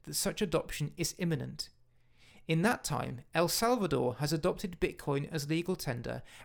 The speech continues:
and the two biggest movements ever to come out of the crypto space since Bitcoin, DeFi and N F Ts, run almost exclusively on the Ethereum blockchain. There has to come a time when potential adoption turns to actual adoption.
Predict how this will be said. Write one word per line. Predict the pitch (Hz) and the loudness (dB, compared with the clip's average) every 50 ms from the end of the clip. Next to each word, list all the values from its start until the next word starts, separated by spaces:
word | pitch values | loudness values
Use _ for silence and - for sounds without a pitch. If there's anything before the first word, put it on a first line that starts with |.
| - | 0
and | - 170 165 | 0 2 2
the | 175 | 2
two | 170 - - 202 220 233 240 190 | 2 2 2 2 2 2 2 0
biggest | 170 170 202 214 247 254 - - | 2 2 2 4 4 0 0 0
movements | 202 190 185 180 151 139 135 135 - - - | 0 2 2 2 2 0 -2 -4 -4 -6 0
ever | - 196 208 160 139 | 4 4 4 4 2
to | 131 - - | 0 0 -2
come | 160 - 160 156 - | 0 0 0 0 2
out | 160 165 165 - | 0 0 0 0
of | 190 - | -4 -6
the | 180 | -8
crypto | - - 185 - - - 180 | -4 -4 -4 -2 -2 -2 -2
space | 170 - - - 151 143 143 - - | -2 -2 0 2 2 2 2 0 -4
since | - - - 202 226 208 - | -4 2 4 4 4 4 -2
Bitcoin, | - - 131 - - - - 123 123 131 139 - - - - - - | -4 -6 -6 -6 -6 -8 -6 -6 -4 -6 -6 -8 -10 -18 -20 -8 0
DeFi | 143 175 175 160 - - 170 160 151 156 - | 2 2 2 2 0 2 2 4 4 2 0
and | - - - | -4 -6 -2
N | 165 147 143 | -2 -2 -2
F | 139 - - | -2 -4 -6
Ts, | - - 196 139 120 131 156 156 - - - - - - - | -4 -2 -2 -2 -2 -4 -4 -6 -6 -8 -14 -20 -20 -4 4
run | 170 180 185 190 | 6 6 6 6
almost | 196 196 196 190 190 185 - | 4 4 4 4 4 2 0
exclusively | - - - - - - - 214 233 247 214 - 170 156 - - 127 123 - - | -2 -2 0 0 0 0 0 2 2 2 2 2 -2 -2 -2 -4 -4 -4 -4 0
on | 165 160 160 | 0 2 2
the | 160 160 160 | 4 2 0
Ethereum | 156 - - 147 135 127 131 135 131 | 0 0 0 0 0 0 -2 -4 -4
blockchain. | 131 139 143 - - - - 127 - - 151 151 - _ _ _ _ _ _ _ - - - - - - - | -2 0 -2 -2 -2 -6 -6 -6 -8 -10 -12 -16 -18 _ _ _ _ _ _ _ -20 -20 -20 -20 -20 -4 4
There | - 165 - | 4 4 6
has | - 190 214 208 - | 6 4 2 2 2
to | - 240 | 0 0
come | 240 - 247 254 | 2 2 2 2
a | 262 | 2
time | 247 - 160 131 131 127 131 123 - | 0 0 -2 0 -2 -2 -4 -6 -4
when | 151 143 139 | -4 -4 -2
potential | - 156 151 - - 180 190 190 - 233 - | -2 -2 -2 0 0 0 0 0 -2 0 0
adoption | 190 175 - 160 143 - - - - 135 131 123 117 | 0 2 2 0 0 0 -4 -4 -4 -4 -4 -4 -6
turns | - - 151 143 147 151 147 147 | -2 2 2 4 4 2 0 0
to | - - - - - | -2 -4 -4 2 2
actual | 180 - - - - - 135 117 - | 0 0 0 -6 -8 -8 -8 -8 -4
adoption. | - 135 - 143 - - - - - - 147 | -6 -4 -4 -4 -6 -6 -8 -8 -8 -10 -12